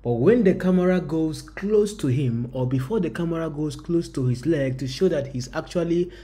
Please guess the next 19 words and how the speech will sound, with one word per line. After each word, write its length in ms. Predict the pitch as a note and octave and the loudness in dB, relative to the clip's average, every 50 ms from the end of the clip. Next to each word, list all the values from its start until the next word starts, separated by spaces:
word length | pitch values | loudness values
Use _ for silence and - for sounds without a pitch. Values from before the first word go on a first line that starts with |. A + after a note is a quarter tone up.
| - - - | -20 -10 -6
levitating 880 | B2 B2 C3 B2+ B2 C3 C3 C3 - - G3 F#3+ F#3 F#3 E3+ C#3 A#2+ | -2 0 2 2 2 0 -2 -4 0 2 2 2 2 -2 -4 -4 -2
on 220 | A2+ A2 A2+ A2 - | -4 -4 -6 -6 -6
air, 380 | D3+ C#3 A#2 A2+ A#2 A#2 A#2 - - - - - - - - - | -4 -4 -2 -4 -4 -6 -10 -14 -16 -20 -20 -20 -20 -20 -8 -2
you 140 | B2 C3+ C3+ | 0 0 2
will 100 | C#3 C3+ | 0 0
hear 300 | B2+ - F#3+ G3 G3 F#3 | -2 0 2 2 2 2
that 300 | - D#3 C3+ B2+ A#2+ - | 0 -2 -2 -4 -2 -2
there 200 | B2+ B2+ B2+ - | -2 -2 -2 -4
are 320 | C3 C3 B2 B2 B2 B2 - - - | -4 -4 -4 -4 -4 -6 -10 -12 -6
many 640 | C3+ C#3 D#3+ F#3 F#3+ F#3+ G3 G3 G3 G3 G3 F#3+ F#3+ F#3+ - - | -2 2 6 6 6 8 8 6 6 6 4 2 0 -4 -8 -4
more 500 | D#3+ E3+ E3+ E3 E3 D#3+ D#3+ E3 E3 - - - - | 0 2 4 4 4 2 2 0 -2 -6 -14 -20 -20
footstep 760 | - - - - G3+ G3+ F#3+ - - - - F3+ E3 D#3+ - | -18 -16 -6 -2 -2 -2 -2 -4 -8 -2 2 2 2 2 0
sounds 680 | - - - - D#3 D3+ D3 C#3+ C#3+ D3 C3+ C3+ - - - - | -4 -8 -4 -2 -2 -2 -2 -2 -4 -4 -6 -8 -12 -16 -8 -6
in 380 | B2+ A#2 A#2 A2+ A2+ A2+ - - - | -4 -2 -2 -2 -2 -4 -6 -2 0
that 240 | E3+ E3+ E3+ - | 2 2 2 0
same 360 | - - - - D3 C#3 C3+ B2+ | -4 -8 -4 -4 -2 -2 0 -2
room, 360 | A#2 A2 G#2 A2 A#2 B2 A#2 - - - - - - - - - - - | -2 -2 -2 -2 -2 -2 -4 -8 -12 -16 -18 -20 -20 -20 -20 -16 -2 2
meaning 520 | B2+ D3+ G3 B3+ C#4 B3 G3+ E3 C#3+ B2+ | 6 8 10 10 12 12 10 10 8 6
that 400 | - A#2 A#2 A#2+ B2+ C3 B2+ - | 2 0 -2 -2 -4 -6 -8 -12